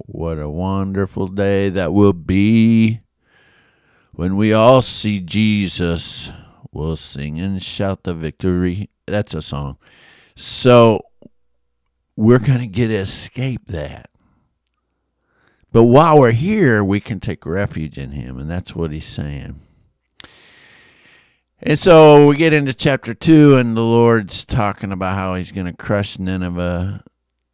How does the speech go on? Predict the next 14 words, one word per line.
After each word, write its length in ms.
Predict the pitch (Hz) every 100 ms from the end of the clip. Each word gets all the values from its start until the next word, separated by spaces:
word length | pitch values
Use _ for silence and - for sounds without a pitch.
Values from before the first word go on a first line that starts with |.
| _ _ _
And 480 | - 87 82 78 73 - _ -
so 300 | - 92 85
he 80 |
says, 300 | 82 - 82
"Be 220 | 71 98 98
on 200 | 101 101
the 100 | 101
defense, 640 | 98 - 117 110 95 -
watch 320 | 82 87 -
out, 300 | 104 101 85
call 260 | - 87 87
your 140 | 87
forces, 580 | - 104 104 - 73 67
because 640 | - 80 87 80 76 -